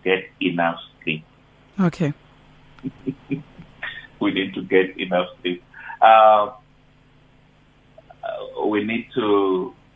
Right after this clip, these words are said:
Speaker 1: try by all means to avoid things that would distract our sleep.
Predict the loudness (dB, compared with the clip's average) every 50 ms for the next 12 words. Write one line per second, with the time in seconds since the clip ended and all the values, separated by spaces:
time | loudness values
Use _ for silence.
0 | _ _ _ _ _ -6 2 4 6 6 6 4 2 0 0 0 0 -2 -2 -2
1 | -2 -4 -4 -6 -6 -8 -12 _ _ _ _ -8 -4 -2 -2 0 -2 -2 -6 -8
2 | -10 -14 -18 _ _ _ _ _ _ _ _ _ _ _ _ _ _ _ _ _
3 | _ _ _ _ -4 0 0 0 0 0 0 2 2 0 -2 -6 -12 _ _ _
4 | _ _ _ _ _ _ _ _ _ _ _ _ _ _ _ _ _ _ _ _
5 | _ _ _ _ _ _ _ -8 -6 -4 -4 -6 -6 -6 -2 0 0 0 -2 -4
6 | -6 -6 -6 -8 -12 _ -20 -20 -20 -20 _ -2 0 0 0 0 -2 -14 -20 -20
7 | -10 -6 -4 -4 -4 -4 -8 -10 -14 -16 -16 -16